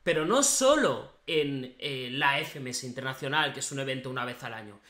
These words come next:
Tiene que haber una liga que durante el año se enfrenten unos con otros, ¿sabes?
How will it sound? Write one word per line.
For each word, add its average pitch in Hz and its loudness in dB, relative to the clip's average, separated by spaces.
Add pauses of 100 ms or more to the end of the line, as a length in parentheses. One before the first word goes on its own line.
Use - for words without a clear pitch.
(240)
Tiene 262 2
que 208 0
haber 175 2
una 233 4
liga 156 -4
que 170 -8
durante 160 0
el 214 2
año 151 2 (140)
se - -6
enfrenten 143 -4 (220)
unos 139 -4
con 123 -10
otros, - -16
¿sabes? 175 -8